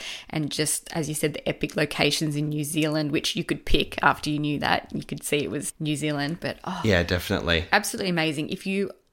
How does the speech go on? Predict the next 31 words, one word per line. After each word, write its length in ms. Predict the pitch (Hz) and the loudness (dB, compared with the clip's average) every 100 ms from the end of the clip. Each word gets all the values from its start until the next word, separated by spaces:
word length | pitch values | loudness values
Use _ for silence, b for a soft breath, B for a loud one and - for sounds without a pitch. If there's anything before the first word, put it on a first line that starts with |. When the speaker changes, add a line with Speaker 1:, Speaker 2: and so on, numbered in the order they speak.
| - | -4
Speaker 1:
aren't 280 | 208 349 - | 0 0 2
familiar 300 | 208 170 156 | 2 2 0
with 100 | 151 | -2
this 120 | 156 | -4
story, 420 | - 110 110 165 | -2 -2 -2 -4
and 120 | 151 | -2
I'm 100 | 151 | -2
not 160 | 170 - | -4 -4
sure 300 | - 160 151 | 0 0 0
who 180 | 160 151 | -4 -4
wouldn't 380 | 143 196 - | -4 -8 -6
be, 200 | - 131 | -2 -2
but 200 | 233 - | -2 -2
there 80 | 175 | -2
might 200 | 214 - | -2 -2
be 60 | 202 | 2
<laughs> 140 | - | 2
some 240 | 220 220 208 B B B | 4 4 2 B B B
people 360 | - 196 165 - | 0 2 0 -2
out 280 | 156 151 - | -4 -6 -2
there, 260 | 147 180 B B B | 0 0 B B B
Speaker 2:
<laughs> 240 | B - | B 0
Speaker 1:
Mulan 420 | 202 196 196 233 269 | 2 4 6 4 2
is 80 | |
the 120 | - 233 | -2 -6
story 600 | - 180 170 165 151 - | 0 2 4 2 -2 -4
of 140 | 156 | -4
a 40 | 156 | -2
young 220 | 170 202 | -2 -2
Chinese 480 | - 156 156 156 151 | -2 -2 -2 -4 -4
maiden 420 | 139 139 143 | -4 -4 -4